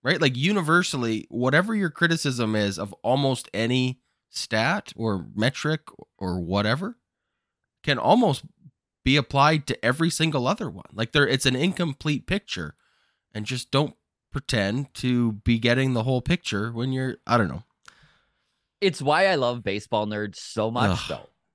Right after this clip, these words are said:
Speaker 2: 'cause they try so hard to get it down to that one number, right? Like, and they just, it,
Speaker 1: And they think
Speaker 2: it's
Speaker 1: they
Speaker 2: why
Speaker 1: found it
Speaker 2: people
Speaker 1: with
Speaker 2: love
Speaker 1: war.
Speaker 2: war.
Speaker 1: Oh,
Speaker 2: I mean,
Speaker 1: my God, I knew you were going there.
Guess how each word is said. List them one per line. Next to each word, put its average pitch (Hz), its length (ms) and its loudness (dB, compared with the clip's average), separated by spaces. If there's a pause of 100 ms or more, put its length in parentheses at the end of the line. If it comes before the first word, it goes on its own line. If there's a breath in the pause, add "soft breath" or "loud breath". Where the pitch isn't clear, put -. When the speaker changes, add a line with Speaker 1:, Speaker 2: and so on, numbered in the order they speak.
(140)
Speaker 2:
'cause 143 200 -2
they 156 160 2
try 147 340 0
so 147 560 2
hard 117 680 0 (320)
to 127 100 0
get 113 340 0
it 143 120 -2
down 131 400 -2
to 127 80 -4
that 123 340 -2
one 127 540 -2
number, 120 420 -2
right? 98 480 -2
Like, 90 500 -6 (360 soft breath)
and 107 160 -4
they 107 120 0
just, 113 280 -6 (260)
it, 104 160 -6
Speaker 1:
And 143 100 2
they 151 100 6
think 196 180 6
Speaker 2:
it's 208 60 2
Speaker 1:
they 208 100 8
Speaker 2:
why 165 80 4
Speaker 1:
found 175 240 8
it 175 40 6
Speaker 2:
people 175 120 4
Speaker 1:
with 240 80 4
Speaker 2:
love 240 160 6
Speaker 1:
war. 220 240 8
Speaker 2:
war. 262 300 4 (220)
Speaker 1:
Oh, 110 60 -4
Speaker 2:
I 135 300 2
mean, 143 200 -8
Speaker 1:
my 131 60 -12
God, 120 80 -6
I 135 80 -2
knew 156 120 0
you 156 140 0
were 135 60 0
going 107 360 -6
there. 90 260 -10